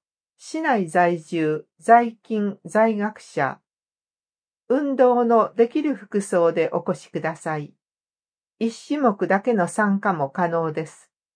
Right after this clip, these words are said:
参加費、申し込み不要。問い合わせ先、中央公民館内、人づくり推進課。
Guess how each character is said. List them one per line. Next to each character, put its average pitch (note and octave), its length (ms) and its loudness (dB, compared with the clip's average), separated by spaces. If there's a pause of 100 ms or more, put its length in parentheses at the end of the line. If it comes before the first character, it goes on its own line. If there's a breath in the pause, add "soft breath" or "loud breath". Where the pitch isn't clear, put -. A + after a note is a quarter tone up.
(640)
参 C#4 340 -2
加 C4 120 -2
費、 D3+ 360 -8 (300)
申 A#3 180 2
し - 160 -16
込 A3 180 -2
み G3+ 200 -4
不 G3 160 -8
要。 D#3 420 -2 (1300)
問 C#4+ 200 4
い C4+ 80 2
合 C4 80 6
わ C4+ 80 2
せ B3 140 -6
先、 A3 580 -4 (540)
中 C#4 340 2
央 C4+ 240 4
公 C4+ 320 4
民 A#3+ 300 -2
館 D3 320 -2
内、 D#3 340 -2 (560)
人 - 360 2
づ B3+ 160 -2
く - 180 -2
り A3+ 180 -2
推 A3 320 -4
進 E3 360 -4
課。 C#3 300 -6